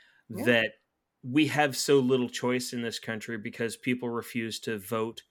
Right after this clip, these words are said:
Speaker 2: a third party, or they refuse to understand that you can't just vote for the other guy because he opposes the one that you really don't like.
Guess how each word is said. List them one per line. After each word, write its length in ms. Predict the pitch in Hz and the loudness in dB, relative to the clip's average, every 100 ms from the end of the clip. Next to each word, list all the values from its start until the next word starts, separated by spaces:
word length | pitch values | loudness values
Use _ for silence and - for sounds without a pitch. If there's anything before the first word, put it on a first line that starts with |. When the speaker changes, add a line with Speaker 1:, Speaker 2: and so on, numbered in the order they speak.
| _ _ - | _ _ -8
Speaker 2:
a 100 | 123 | -6
third 400 | 120 147 120 107 | -2 0 0 -2
party, 400 | - 117 120 117 | 0 2 2 0
or 400 | 117 113 110 104 123 | -2 -2 -2 -4 -4
they 240 | 113 110 _ - _ | -4 -4 _ -20 _
refuse 720 | 143 135 - - 139 135 127 - | 0 0 0 2 4 4 0 -4
to 260 | 127 117 120 | -2 -2 -2
understand 720 | 127 117 - - 117 120 110 | -2 -2 -4 -2 0 0 -2
that 140 | 110 _ _ _ _ _ _ _ | -4 _ _ _ _ _ _ _
you 140 | 127 123 | -2 -2
can't 380 | - 143 135 123 | 2 2 2 0
just 260 | 127 - | -4 -4
vote 280 | 117 120 127 | -2 -2 -2
for 160 | - 117 | -4 -4
the 160 | 113 | 2
other 180 | 117 123 | 2 4
guy 240 | 117 113 113 | 4 4 2
because 460 | 107 - 120 107 | -2 -2 -4 -4
he 160 | - 113 | -6 -4
opposes 600 | 110 - 123 110 117 104 | -4 0 -2 -2 -6 -6
the 80 | 117 | -6
one 220 | 110 110 | -4 -4
that 160 | 107 - | -6 -8
you 100 | 107 | -6
really 340 | 107 135 131 | 2 4 4
don't 300 | 120 113 107 | 4 2 0
like. 380 | 110 101 101 - | -4 -6 -6 -14